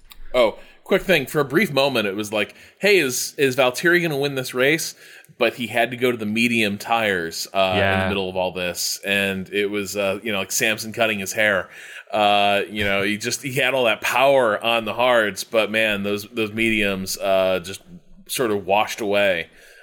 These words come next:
Speaker 1: uh, in the final leg of this race. I don't know that there's anything he could have done to catch those McLarens, given how much time was left and how long it took him to, uh, clear Perez, but the mediums definitely did mark the end of his charge through the field.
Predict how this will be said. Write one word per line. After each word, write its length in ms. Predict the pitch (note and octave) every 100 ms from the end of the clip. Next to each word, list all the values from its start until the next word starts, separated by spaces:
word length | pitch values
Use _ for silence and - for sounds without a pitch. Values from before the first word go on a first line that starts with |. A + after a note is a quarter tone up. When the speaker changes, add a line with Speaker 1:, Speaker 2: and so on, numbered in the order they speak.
| _
Speaker 1:
uh, 380 | F#2 F#2+ F#2+ F#2+
in 120 | F2+
the 80 | F#2
final 300 | F#2 G#2+ F#2+
leg 180 | F2+ F2+
of 60 | E2+
this 180 | E2+
race. 280 | F#2+ F#2+ F2
I 140 | B2 D3
don't 100 | F3
know 140 | D3
that 200 | A#2+ A2+ - _
there's 200 | B2+ A#2+
anything 280 | B2 B2+ C3+
he 120 | B2
could 180 | G#2 A#2+
have 80 | G2+
done 200 | G2+ G2
to 60 |
catch 360 | F2 - G#2 -
those 240 | D3 C#3
McLarens, 580 | C#3 C#3 D3 C#3+ C#3+ C#3+
given 240 | - C#3 C#3
how 320 | C#3 C#3 C3 - _ _ _
much 320 | C3 C3 -
time 220 | - C3
was 120 | B2+ B2
left 280 | C3 B2
and 80 | A2+
how 80 | A2+
long 200 | A2+ A2+
it 80 | G#2+
took 300 | A#2 A2+ _
him 220 | C3+ A#2
to, 220 | A2 G2 F#2+ - - - - -
uh, 220 | G2+ G2
clear 280 | - - A#2+
Perez, 580 | A#2+ G#2 G#2 B2+ - - _
but 460 | - F#2+ F#2 F#2+ F2 _
the 120 | G2
mediums 760 | G#2 G#2+ A2 G#2+ G2+ G2 F#2 -
definitely 400 | - G2 A2+ G2+
did 140 | G2
mark 260 | F#2 F#2+ -
the 200 | G2+ -
end 420 | F#2+ F#2+ F2 D#2+ -
of 200 | F2+ F2+
his 280 | F#2+ F2 E2
charge 260 | - F#2 F2+
through 140 | F2+
the 60 | D#2+
field. 380 | F#2 E2+ C#2+